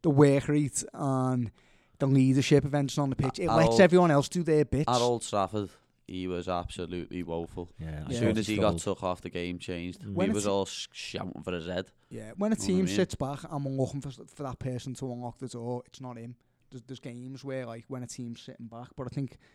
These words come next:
Speaker 1: when a team's coming on to us, I feel like he offers
Speaker 2: Like,
Speaker 1: us
Speaker 2: a-,
Speaker 1: something.
Speaker 2: at, at the minute now, I'd start Fabinho, Gini, Diox. That'd
Speaker 1: Yeah.
Speaker 2: be my midfield.
Speaker 1: Yeah.
Speaker 2: He's a bit too sentimental at times.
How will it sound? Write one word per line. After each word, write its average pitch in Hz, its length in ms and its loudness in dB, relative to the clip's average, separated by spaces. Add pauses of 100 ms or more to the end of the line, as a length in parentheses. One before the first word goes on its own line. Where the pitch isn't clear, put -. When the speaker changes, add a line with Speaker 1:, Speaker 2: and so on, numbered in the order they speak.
(220)
Speaker 1:
when 135 120 -10
a - 20 -12
team's 139 380 -8
coming 117 280 -12
on 113 140 -10
to 139 240 -4
us, - 280 -10 (220)
I - 180 -20
feel 127 240 -12
like 123 100 -12
he 143 80 -10
offers 110 200 -12
Speaker 2:
Like, 104 120 -2
Speaker 1:
us - 80 -10
Speaker 2:
a-, - 40 -12
Speaker 1:
something. 110 240 -4
Speaker 2:
at, 101 220 -2
at - 180 -6
the 107 80 0
minute 92 340 -2
now, 87 220 -2
I'd 92 220 -2
start 85 640 -6 (520)
Fabinho, 90 680 -10
Gini, 82 380 -10
Diox. - 520 -10 (460)
That'd - 200 -8
Speaker 1:
Yeah. 107 60 -8
Speaker 2:
be 92 80 -4
my 85 200 -6
midfield. 82 480 -10 (560)
Speaker 1:
Yeah. 117 220 -8 (100)
Speaker 2:
He's 87 100 -10
a 92 60 -8
bit 92 160 -6
too 90 220 -8
sentimental 87 640 -8
at 90 100 -14
times. 90 440 -12